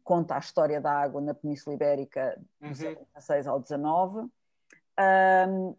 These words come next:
Speaker 1: e, portanto, bom, isto já é assim, ahm, eh, digamos que os grandes estudos, é os casos de estudo, mas depois cruzamento entre o conhecimento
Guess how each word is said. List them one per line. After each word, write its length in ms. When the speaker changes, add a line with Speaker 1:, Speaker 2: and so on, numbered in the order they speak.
Speaker 1:
e, 100
portanto, 540
bom, 260
isto 220
já 140
é 380
assim, 480
ahm, 580
eh, 180
digamos 320
que 80
os 100
grandes 340
estudos, 240
é 60
os 160
casos 420
de 80
estudo, 540
mas 180
depois 460
cruzamento 840
entre 260
o 40
conhecimento 600